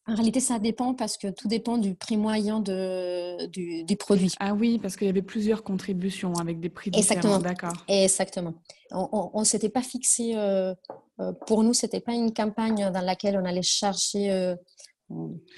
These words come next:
Speaker 1: ça c'est rien, un mensonge de dire qu'on cherchait pas des chiffres d'affaires, mais je veux dire, on cherchait plus, euh, de la conversion pour, euh,
Speaker 2: Oui.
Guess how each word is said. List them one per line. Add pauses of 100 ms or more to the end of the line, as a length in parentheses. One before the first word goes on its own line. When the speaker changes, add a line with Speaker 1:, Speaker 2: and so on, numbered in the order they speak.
Speaker 1:
ça
c'est
rien,
un
mensonge
de
dire
qu'on
cherchait
pas
des
chiffres
d'affaires,
mais
je
veux
dire, (200)
on
cherchait
plus, (380)
euh, (140)
de
la
conversion
pour,
euh,
Speaker 2:
Oui.